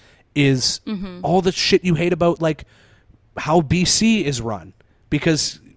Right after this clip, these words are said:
Speaker 1: the guy might
Speaker 2: Yeah.
Speaker 1: as well fucking own British Columbia, you know? He's, he's
Speaker 2: Yeah.
Speaker 1: gotta be one of, if not the, like, richest person in British Columbia.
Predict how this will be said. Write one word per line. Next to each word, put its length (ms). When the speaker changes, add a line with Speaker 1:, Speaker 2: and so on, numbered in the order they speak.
Speaker 1:
the 260
guy 220
might 140
Speaker 2:
Yeah. 60
Speaker 1:
as 100
well 160
fucking 320
own 440
British 340
Columbia, 640
you 160
know? 200
He's, 340
he's 200
Speaker 2:
Yeah. 60
Speaker 1:
gotta 300
be 420
one 540
of, 420
if 200
not 280
the, 320
like, 260
richest 360
person 360
in 100
British 280
Columbia. 520